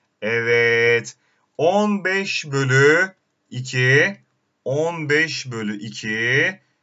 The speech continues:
eksi üç bölü ikiden ne geldi arkadaşlar? On iki bölü iki. Yani cevabım altı olarak bulunacaktır. Bu alan kaça eşitmiş?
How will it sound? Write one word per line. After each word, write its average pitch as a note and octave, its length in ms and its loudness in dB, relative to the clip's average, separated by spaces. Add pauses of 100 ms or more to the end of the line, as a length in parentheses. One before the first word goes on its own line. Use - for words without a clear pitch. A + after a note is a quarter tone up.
(260)
eksi B2+ 960 -2 (180)
üç - 380 -10
bölü A2 220 -8
ikiden C#3+ 440 -2
ne D#3+ 80 0
geldi B2+ 280 2
arkadaşlar? A2+ 480 -2 (560)
On E3+ 140 -2
iki C#3+ 240 -8
bölü A2 220 -6
iki. F#3 380 -6 (220)
Yani B2 420 2
cevabım C#3 960 4 (520)
altı F#3 560 2
olarak F3 600 0
bulunacaktır. C3+ 1500 -2 (180)
Bu C#3 180 -4
alan B2+ 240 -2
kaça D3 240 -10
eşitmiş? D#3+ 640 -12